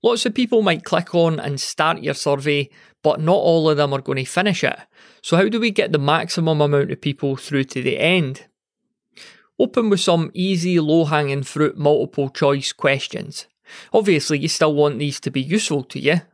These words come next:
otherwise you're wasting their time and yours, but get them ticking those wee boxes up front, and they'll be more likely to fill out any big text boxes and personal details that follow. Text boxes and personal details are the exact things you don't want to open with.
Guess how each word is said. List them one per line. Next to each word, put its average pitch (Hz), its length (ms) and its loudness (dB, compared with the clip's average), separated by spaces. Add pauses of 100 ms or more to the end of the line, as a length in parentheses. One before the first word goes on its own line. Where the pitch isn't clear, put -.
otherwise 123 480 -4
you're 123 80 -8
wasting 135 400 -6
their 143 160 2
time 143 380 -4
and 143 320 -2
yours, 175 400 2 (380)
but 165 200 0
get 214 200 0
them 185 160 0
ticking 175 400 -2
those 151 240 -2
wee 135 140 -6
boxes 131 640 -2
up - 140 -8
front, - 380 -4 (260)
and 139 180 -2
they'll 139 80 2
be 151 160 2
more 160 280 4
likely 147 380 0
to - 120 -12
fill 135 260 0
out 127 200 2
any 131 220 -6
big 139 260 -4
text 151 360 -2
boxes 135 520 -2 (200)
and 131 200 -6
personal 143 480 0
details 131 540 -6
that - 120 -10
follow. 139 540 2 (600)
Text 214 320 -2
boxes 170 440 0
and 143 120 -4
personal 143 460 -2
details 127 640 -4 (240)
are 135 100 0
the 139 140 2
exact 139 440 -2
things 131 380 -4
you 135 100 0
don't 165 300 2
want 143 240 -2
to 131 120 -2
open - 300 -8
with. - 300 -10